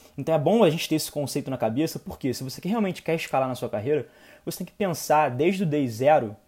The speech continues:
como ser um gestor, de tomar atitudes e comportamentos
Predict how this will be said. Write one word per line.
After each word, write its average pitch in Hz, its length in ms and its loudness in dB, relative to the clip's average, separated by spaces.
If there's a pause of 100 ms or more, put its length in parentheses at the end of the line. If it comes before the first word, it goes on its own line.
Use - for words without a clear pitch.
(440)
como 196 460 4 (120)
ser 175 240 2
um 175 60 0
gestor, 156 500 -2 (300)
de - 100 -14 (440)
tomar 175 380 4
atitudes 190 440 -2
e 143 40 -8
comportamentos 147 800 -4